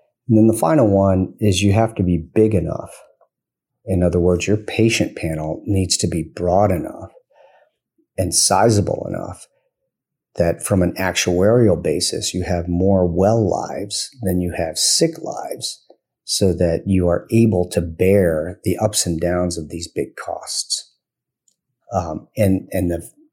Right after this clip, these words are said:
being facile with the data will allow you to know where you're able to take risk and where you're not. So not only will you be able to co-, control costs and manage the costs, but you're able to look and say, "Hey, man,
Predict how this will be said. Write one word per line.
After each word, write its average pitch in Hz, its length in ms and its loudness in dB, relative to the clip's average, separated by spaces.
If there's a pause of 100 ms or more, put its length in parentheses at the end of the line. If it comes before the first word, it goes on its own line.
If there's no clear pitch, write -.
(260)
being 98 240 2
facile 101 420 2
with 85 120 -2
the 107 60 -2
data 123 300 4
will 87 300 2
allow 107 240 2
you 98 140 4
to 85 80 0
know 85 240 0
where 90 200 2
you're 90 240 2
able 101 220 2
to 98 80 0
take 98 300 0
risk 98 360 0
and 87 140 -2
where 82 140 -8
you're 80 120 -8
not. - 340 -12 (720)
So - 100 -6
not 95 220 2
only 98 220 4
will 90 160 2
you 87 120 -2
be 90 140 -2
able 87 140 -6
to - 20 -8
co-, - 420 -6
control 92 340 -2
costs 98 600 0
and 80 160 -4
manage 104 380 0
the 131 100 -6
costs, - 580 -4 (480)
but 107 160 2
you're 98 240 4 (320)
able 101 280 4
to 101 100 -2
look 95 320 2
and 90 120 0
say, 85 260 2
"Hey, 92 180 2
man, 82 280 -6